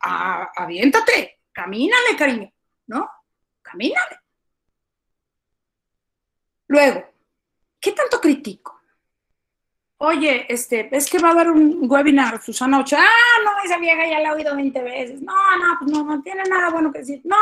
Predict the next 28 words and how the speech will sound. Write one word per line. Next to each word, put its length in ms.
porque 240
todo, 340
quién 160
sabe, 120
no, 320
porque". 360
Ah, 340
cuando 280
nosotros 420
tenemos 600
la 280
crítica 640
en 140
la 260
punta 460
de 120
la 120
lengua, 400
ah, 160
algo 220
anda 220
mal 320
en 140
nosotros. 420
Porque 560
es 180
una 320
postura 960